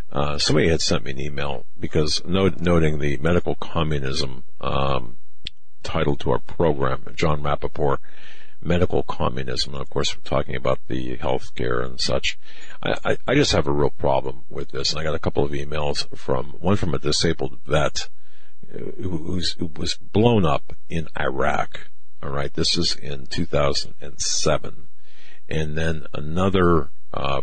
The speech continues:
a person who, um, I'm just not gonna give any details on, and saying, "You know what?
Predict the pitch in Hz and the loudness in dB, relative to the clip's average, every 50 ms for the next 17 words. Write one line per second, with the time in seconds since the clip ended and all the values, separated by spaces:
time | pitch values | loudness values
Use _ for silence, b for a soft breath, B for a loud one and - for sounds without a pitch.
0 | - - - - - - - 71 71 73 71 - - 69 71 - - 87 80 76 | 0 0 -2 -2 -2 -2 0 0 0 0 0 0 0 0 0 0 0 0 0 0
1 | 71 69 67 64 - - - - - - - - - - - - - - - 73 | 0 0 -2 -2 -2 -2 -2 -2 -2 -2 -2 -2 -4 -4 -4 -4 -4 -4 -4 -2
2 | 71 71 73 73 69 67 64 - - - - - - - 87 85 - - 90 87 | -2 -2 -2 -2 -2 -2 -2 -2 -2 -2 -2 -2 -4 -4 -4 -4 -2 0 2 2
3 | 87 82 78 78 71 71 71 73 73 - 78 78 - 76 73 73 73 - 76 73 | 2 2 2 2 0 0 0 0 0 0 0 0 0 0 0 0 0 0 0 0
4 | 71 - - - - - B B B B B B B B B B B B B B | -2 -2 -2 -2 -2 -2 B B B B B B B B B B B B B B
5 | - - 90 87 87 85 87 80 71 - - - - - - - - - - - | -2 -2 0 0 2 2 2 2 2 0 0 0 -2 -2 -2 -2 -2 -2 -2 -2
6 | - - - - - - 110 98 95 95 107 113 117 113 110 107 101 95 92 90 | -2 -2 -2 -2 0 0 2 2 4 4 4 4 4 4 4 4 4 4 2 2
7 | 85 | 0